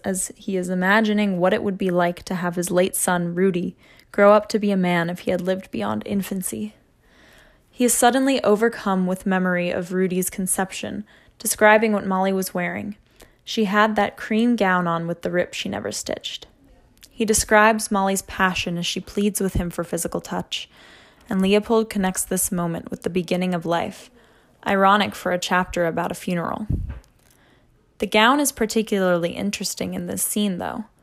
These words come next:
Cream, a color of purity, has been associated with Molly before in terms of her skin and her soap. This dress, however, is not entirely flawless, like a pure cream would indicate.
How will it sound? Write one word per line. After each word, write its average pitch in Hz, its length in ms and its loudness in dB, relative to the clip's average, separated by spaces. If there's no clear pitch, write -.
Cream, 185 480 -2
a 214 80 -8
color - 380 2
of - 140 -8
purity, 202 580 0
has 208 160 -4
been 208 140 0
associated 226 720 0
with 208 160 -6
Molly 180 300 0
before 180 480 0
in 185 200 -4
terms 202 400 -2
of 196 140 -8
her - 120 -8
skin 202 500 -2
and 180 180 -6
her 180 80 -4
soap. - 420 -4
This 214 200 2
dress, 240 460 4
however, 208 500 4
is 190 280 -2
not 190 280 4
entirely 175 580 -2
flawless, 220 640 2
like 202 160 -6
a 190 40 -4
pure 180 340 -2
cream 180 340 -4
would 165 120 -4
indicate. 190 520 -6